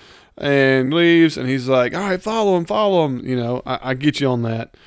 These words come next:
And so then they park the trucks, and four of them?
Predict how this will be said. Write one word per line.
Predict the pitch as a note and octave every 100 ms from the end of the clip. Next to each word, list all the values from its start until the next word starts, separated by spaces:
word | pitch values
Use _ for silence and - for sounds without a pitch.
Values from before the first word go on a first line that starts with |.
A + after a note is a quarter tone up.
| _ - _ -
And | C3
so | D3 C#3
then | C3+ D#3
they | C#3+
park | - G3 G3
the | E3
trucks, | - D#3+ B2+ - - - _ - _ _ _ _ _ _ _ - - -
and | C3 C3+ B2+ B2 A2+ _ _ _ _ _ _ _ _ _ _ _ _ _ _ _ _ _ _ _ _
four | - - F3+ A3
of | B3
them? | D#4+ E4 D4+